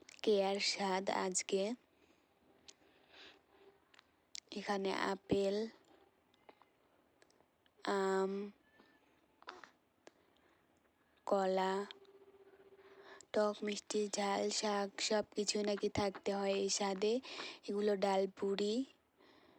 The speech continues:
এই তো এগুলো আমড়া,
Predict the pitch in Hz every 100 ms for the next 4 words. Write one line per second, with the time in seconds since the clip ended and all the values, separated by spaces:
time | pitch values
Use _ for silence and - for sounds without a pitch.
0 | _ _ _ _ _ _ _ _ 202 196
1 | 202 196 196 196 196 - 196 190 190 190
2 | 190